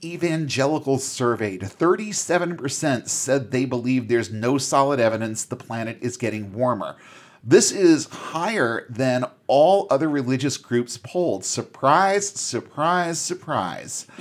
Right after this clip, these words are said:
So, since we're talking about solid evidence, let's start out with some.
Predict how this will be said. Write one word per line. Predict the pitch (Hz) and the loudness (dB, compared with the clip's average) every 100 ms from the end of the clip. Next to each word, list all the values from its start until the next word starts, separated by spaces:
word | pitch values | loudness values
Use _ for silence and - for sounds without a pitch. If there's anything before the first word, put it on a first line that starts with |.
| - - - _ | -16 -18 -20 _
So, | - - 240 226 208 - - | -6 -2 2 4 4 2 -6
since | - 240 311 - | -2 0 0 -2
we're | 262 | -4
talking | - - 180 214 147 123 | -4 -4 -4 -4 -4 -2
about | 113 113 | 0 -2
solid | - - 120 113 110 - | -2 -2 -2 0 -2 -2
evidence, | 95 101 123 202 - - | -6 -6 -6 -4 -4 -4
let's | 240 381 | -4 -2
start | - - 254 240 | -2 0 0 2
out | 262 - | 0 0
with | 151 | 0
some. | - - 82 - | -2 -4 -6 -10